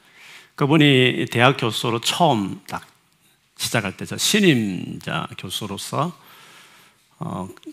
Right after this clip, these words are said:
강의를 이제 하게 되는데, 근데 그 캠퍼스에서 오랫도록 연장자 된 시니어 교수께서 자기를 보자마자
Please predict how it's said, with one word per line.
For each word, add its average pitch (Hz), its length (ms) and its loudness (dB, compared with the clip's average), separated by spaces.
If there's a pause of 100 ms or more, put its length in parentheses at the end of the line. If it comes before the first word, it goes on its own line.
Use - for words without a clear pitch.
강의를 131 480 4
이제 110 440 -2
하게 120 240 -2
되는데, 101 720 -4 (1400)
근데 123 400 4
그 123 160 -4 (220)
캠퍼스에서 143 840 0
오랫도록 165 760 0 (840)
연장자 127 480 2
된 110 220 -2
시니어 110 840 2 (280)
교수께서 104 760 -8 (140)
자기를 113 320 -2
보자마자 104 840 -4